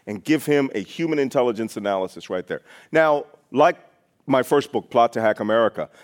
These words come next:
this is an intelligence projection. We don't know if this happened, but it had to happen because we see all of the other dots in that constellation that spell out betrayal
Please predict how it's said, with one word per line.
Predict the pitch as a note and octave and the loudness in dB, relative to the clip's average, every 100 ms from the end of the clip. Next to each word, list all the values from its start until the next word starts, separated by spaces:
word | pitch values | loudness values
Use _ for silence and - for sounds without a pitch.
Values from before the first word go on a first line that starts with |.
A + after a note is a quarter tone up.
| _ | _
this | F3+ A3+ | 0 0
is | B3+ | 0
an | A#3+ | 2
intelligence | E3+ - F3 E3+ D3 C#3 | 0 0 0 0 -2 -6
projection. | - B2 A2+ C#3+ - - - _ _ _ _ _ _ _ | -8 -10 -2 -4 -4 -14 -16 _ _ _ _ _ _ _
We | D3+ | 2
don't | B3+ E3+ | 2 2
know | E3 F#3 | 2 2
if | C3+ - | 2 0
this | A2+ | -4
happened, | - D3 C#3+ D#2 - _ _ _ | 0 0 0 -6 -20 _ _ _
but | F3 D#3+ | 2 2
it | D#3+ | 2
had | - D#3+ A3 G3+ C#3+ | -2 0 2 0 -2
to | D#3 | -4
happen | D3 F3 A#3 G2+ - _ _ _ _ _ _ _ _ | 0 0 0 -6 -16 _ _ _ _ _ _ _ _
because | G3 G3 G3+ | 0 2 2
we | C3 E3 B3+ | 0 0 0
see | - - A3 C#4 G#3+ C#3 C3+ _ _ - | 0 -4 0 2 2 0 -2 _ _ 4
all | E3 A3 A#3+ A#3+ A#3 A#3 A3+ | 6 8 8 8 8 6 4
of | F3 D3 | 2 0
the | F#3 | 2
other | F#3 F3 E3 | 2 4 0
dots | D#3 A3+ F#3 - | 4 4 2 -2
in | D3 | 0
that | D3+ - | 0 0
constellation | E3+ D#3 D3+ - C3+ G#3 G3+ G#2 D2+ - _ _ | 0 0 0 2 2 2 -2 -8 -12 -16 _ _
that | - B2+ | -2 0
spell | - - D#3 | -4 0 4
out | D3+ C#3 G#2 | 4 4 0
betrayal | A2 - F3+ B2+ - | -6 0 2 2 -2